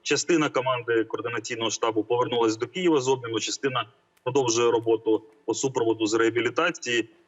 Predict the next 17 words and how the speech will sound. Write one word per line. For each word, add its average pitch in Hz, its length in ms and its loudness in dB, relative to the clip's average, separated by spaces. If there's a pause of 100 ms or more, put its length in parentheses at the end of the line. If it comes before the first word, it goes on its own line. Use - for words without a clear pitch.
Ця - 140 0
робота 160 320 2
буде 139 220 0
тривати. 117 500 0
Обмін 185 220 -2
справді 175 380 0
цікавий. 165 580 0 (440)
Е, 123 180 2
вчора 165 720 2 (100)
для 127 200 -4
того, 160 220 2
щоб 143 260 -2
захист-, 135 400 -2
за-, 120 220 -2
повернути 143 460 0
наших 143 300 -2
хлопців, 165 520 0